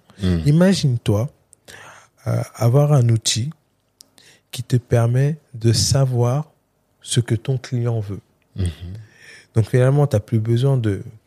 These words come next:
Speaker 2: produire quelque chose en lui disant, « Eh, tiens, écoute, euh, est-ce que tu veux bien acheter ça ? »
Speaker 1: Hmm.
Speaker 2: Non, tu lui dis, « Écoute, c'est ce que tu veux,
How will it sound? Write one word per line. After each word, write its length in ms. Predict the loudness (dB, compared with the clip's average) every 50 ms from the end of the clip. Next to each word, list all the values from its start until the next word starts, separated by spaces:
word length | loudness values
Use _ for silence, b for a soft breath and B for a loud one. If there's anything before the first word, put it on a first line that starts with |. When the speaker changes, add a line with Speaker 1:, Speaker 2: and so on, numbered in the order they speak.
| _
Speaker 2:
produire 500 | -6 0 2 2 2 2 2 2 0 0
quelque 160 | 0 -4 -6 -4
chose 200 | -2 0 2 2
en 40 | 2
lui 100 | 2 2
disant, « 220 | 0 0 -2 -2 -2 -2
Eh, 120 | -2 -2 -2
tiens, 240 | -2 -2 -2 -2
écoute, 400 | -2 -4 -4 -4 -6 -4 -2 -2
euh, 200 | 0 0 0 -2 -4 B -12 B B B
est-ce 100 | -6 -4
que 100 | -4 -2
tu 120 | 0 2
veux 80 | 2 4
bien 160 | 4 4 2
acheter 240 | 2 0 -2 -4 -4
ça ? » 220 | -4 -4 -4 -6 -8 _ 0
Speaker 1:
Hmm. 220 | 2 2 4 4
Speaker 2:
Non, 180 | 2 2 0 -2
tu 180 | -4 -6 -4
lui 60 | -4 -4
dis, « 100 | -4 -6
Écoute, 240 | -6 -6 -8 -10 -10 b b b b b
c'est 160 | b -4 -4
ce 80 | -4 -2
que 100 | -2 -4
tu 200 | -4 -4 -4 -4
veux, 240 | -2 -2 -2 -4